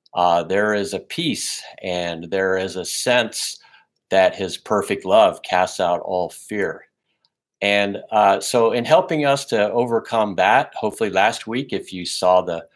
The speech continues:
uh, the message online, uh, you're able to, uh, maybe adapt personally, uh, to your relationship to fear, and hopefully in the process, uh, changed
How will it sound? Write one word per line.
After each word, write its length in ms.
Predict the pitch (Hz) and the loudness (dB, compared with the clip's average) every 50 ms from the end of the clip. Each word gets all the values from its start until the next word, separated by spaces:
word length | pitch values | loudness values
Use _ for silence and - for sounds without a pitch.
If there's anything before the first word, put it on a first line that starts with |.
| _ _ - - _ _ _ - | _ _ -20 -20 _ _ _ -6
uh, 200 | - 82 85 82 | -2 -2 -2 -2
the 120 | 80 - | -4 -6
message 460 | 87 90 98 101 - - 107 101 90 98 | -4 -2 0 0 0 -2 -6 -6 -2 -2
online, 640 | 98 95 92 90 87 87 92 98 117 135 139 - _ _ _ _ _ _ _ | 0 0 0 -2 -2 0 0 0 -2 -4 -6 -10 _ _ _ _ _ _ _
uh, 300 | 104 90 85 85 82 85 87 | -4 -2 0 0 0 -2 -4
you're 300 | 90 95 95 92 92 - | -6 -6 -6 -6 -4 -4
able 340 | 95 98 101 101 107 101 | -2 -2 -2 0 -2 -2
to, 480 | 98 - - 101 95 90 90 87 87 - - | -4 -6 -8 -10 -8 -8 -10 -10 -12 -12 -10
uh, 260 | 95 90 85 85 85 - _ | -6 -6 -4 -6 -6 -8 _
maybe 360 | 120 113 123 156 160 - 110 | -8 -6 -6 -6 -4 -4 -6
adapt 540 | 117 101 - 104 104 117 120 - - - _ - | -6 -2 0 2 2 2 2 0 -4 -12 _ -8
personally, 640 | - 110 120 127 - - 95 87 82 76 - - _ _ _ _ _ _ _ _ _ - | -6 -6 -4 -4 -6 -6 -8 -8 -8 -10 -12 -16 _ _ _ _ _ _ _ _ _ -8
uh, 260 | 85 80 78 78 78 - | -6 -4 -4 -4 -6 -8
to 540 | - - 95 90 90 87 85 85 87 87 - _ _ _ _ _ - | -10 -12 -10 -10 -8 -8 -8 -10 -10 -12 -14 _ _ _ _ _ -6
your 220 | 104 107 117 131 | -2 0 2 2
relationship 920 | 139 131 110 104 110 117 - - - - 104 92 - - - 92 85 - _ - | 2 0 2 2 2 2 2 2 -2 -6 -8 -8 -6 -6 -6 -6 -6 -8 _ -12
to 100 | 95 - | -12 -12
fear, 560 | - - - 95 87 87 90 95 104 - _ _ _ _ _ _ _ _ _ - | -10 -10 -8 -6 -4 -2 -2 -2 -4 -6 _ _ _ _ _ _ _ _ _ -4
and 560 | 98 98 95 95 95 95 95 95 95 92 - - _ | -2 -2 0 0 0 -2 -2 -2 -4 -6 -10 -12 _
hopefully 320 | - - 120 - - 120 | -8 -6 -6 -4 -2 -2
in 60 | 110 | -2
the 60 | 104 - | -4 -6
process, 800 | - - 104 101 113 117 - - 98 90 98 101 - - - - _ _ _ _ _ _ - | -2 2 4 4 4 4 2 0 0 0 0 0 -2 -8 -10 -12 _ _ _ _ _ _ -2
uh, 300 | - 101 95 95 92 92 - - | 2 4 4 6 4 4 2 0
changed 720 | - - - - 131 139 165 185 170 120 101 - - - | -2 0 0 2 2 2 2 0 -2 -4 -6 -6 -10 -10